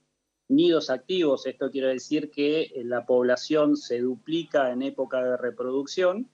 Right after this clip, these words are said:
estamos hablando de trescientos veinte mil, trescientos cincuenta mil, eh, animales, y una vez que nacen, eh, los pichones, que nacen uno o dos, eh, por nido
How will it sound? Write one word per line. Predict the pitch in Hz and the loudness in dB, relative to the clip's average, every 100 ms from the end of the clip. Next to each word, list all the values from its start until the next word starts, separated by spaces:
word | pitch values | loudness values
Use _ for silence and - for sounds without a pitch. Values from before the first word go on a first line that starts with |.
| _ | _
estamos | - 123 127 | -4 -4 -2
hablando | 120 127 135 120 | -2 0 0 -2
de | 117 113 | -4 -6
trescientos | - - 131 135 135 127 120 | -10 -4 2 2 4 2 2
veinte | 117 110 120 | 0 -4 -2
mil, | 131 127 | -2 -4
trescientos | 120 - 123 123 | -6 -8 -4 -4
cincuenta | 117 117 117 117 | -4 -4 -2 -2
mil, | 123 127 120 113 _ _ _ _ - | 0 0 -2 -4 _ _ _ _ -8
eh, | 113 110 107 104 - 127 | -2 0 0 -6 -10 -2
animales, | 123 151 175 165 214 - _ _ _ _ - | 2 4 4 0 -2 -6 _ _ _ _ -6
y | 135 131 | -2 0
una | 139 147 147 | 2 2 2
vez | 151 | 0
que | - | -2
nacen, | 135 143 143 143 135 | -2 -2 -2 -2 -2
eh, | 127 123 120 120 | -4 -6 -6 -8
los | 120 123 | -6 -10
pichones, | - 135 170 180 175 147 135 - _ | -6 -6 0 0 0 -2 -4 -14 _
que | 123 123 | -10 -6
nacen | 127 127 120 117 | -6 -6 -8 -8
uno | 160 151 143 135 | -4 0 0 0
o | 131 127 | -4 -4
dos, | 139 139 135 - _ - | 0 0 -2 -12 _ -16
eh, | 120 120 120 | -14 -12 -10
por | - 117 127 | -2 0 4
nido | 160 180 160 113 | 4 6 4 2